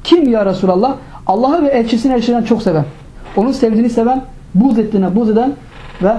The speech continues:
ateşten kaçar gibi günahlardan kaçan diyor. Kardeşlerim, Allah'ın buğz ettiğine muhabbet beslemek tevhidi zedeliyor. Allah Teala'nın gadabını üzerine çekiyor. Dünya hayatında da o kulun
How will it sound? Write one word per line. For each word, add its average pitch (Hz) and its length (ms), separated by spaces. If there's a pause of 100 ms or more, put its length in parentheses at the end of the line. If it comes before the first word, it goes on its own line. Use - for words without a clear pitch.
(320)
ateşten 170 440
kaçar 202 320
gibi 170 300 (180)
günahlardan 160 500
kaçan 151 320
diyor. - 300 (920)
Kardeşlerim, 214 500
Allah'ın 190 440
buğz 214 180
ettiğine 170 380 (680)
muhabbet 180 460
beslemek 202 480
tevhidi 175 340
zedeliyor. 143 580 (680)
Allah 247 280
Teala'nın 240 300
gadabını 208 360
üzerine 185 280
çekiyor. 233 320 (380)
Dünya 247 340
hayatında 254 420
da 277 100
o 294 160
kulun 370 380